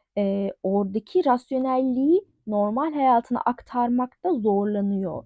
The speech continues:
Zorla-, e, zorlu bir hale getiriyor. Yani nasıl derler, e, düşünceleri ve eylemleri çok, e, eşdeğer gitmiyor. Yani hani çelişkili anlamında değil ama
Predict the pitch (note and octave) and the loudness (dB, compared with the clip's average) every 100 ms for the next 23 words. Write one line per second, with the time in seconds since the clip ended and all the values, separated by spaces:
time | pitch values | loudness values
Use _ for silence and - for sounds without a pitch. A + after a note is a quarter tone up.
0 | - F#3 F#3+ G3+ F#3+ F#3+ F#3 F3 F3 E3+ | -10 -6 -2 0 -2 -4 -4 -4 -4 -4
1 | E3+ F3+ G3+ G#3+ A3 G#3 B3+ A#3 G3 G3+ | -6 -4 -2 0 0 0 0 0 -2 -2
2 | G3 G#3 G3 - F3+ E3+ F3+ G3+ G#3 G#3+ | -2 -2 -4 -8 -8 -4 -2 -2 -2 -6
3 | _ - _ C#4 C4 G#3 G3 G3 G3+ A#3+ | _ -20 _ -8 -6 0 2 4 4 2
4 | - _ _ - F#3+ F#3+ - A#3+ B3 C4 | 0 _ _ -2 0 0 -2 2 2 2
5 | D4 C#4+ A3+ A#3 A#3 A#3+ B3+ C4+ - C4 | 2 2 2 2 0 0 -2 -4 -6 -6
6 | _ - - _ _ - F3+ D#3+ A2 F#2 | _ -20 -20 _ _ -8 -4 -4 -6 -8
7 | - - - _ _ _ _ _ _ - | -12 -16 -20 _ _ _ _ _ _ -20
8 | - _ - A#3 A#3+ - A#3 A#3+ B3 G#3+ | -20 _ -2 0 0 0 4 6 4 2
9 | A3 _ - F3 - G3 G3 A3 G#3+ - | -4 _ -10 -10 -6 -4 -2 -2 -4 -2
10 | A#3+ A#3 - B3+ - A3 A3 A#3 A#3+ A#3+ | -2 -2 -2 0 0 0 -2 -2 -2 0
11 | B3 G#3 B3+ E4 F4+ A3+ D#3 | -2 -2 -2 0 0 -2 -6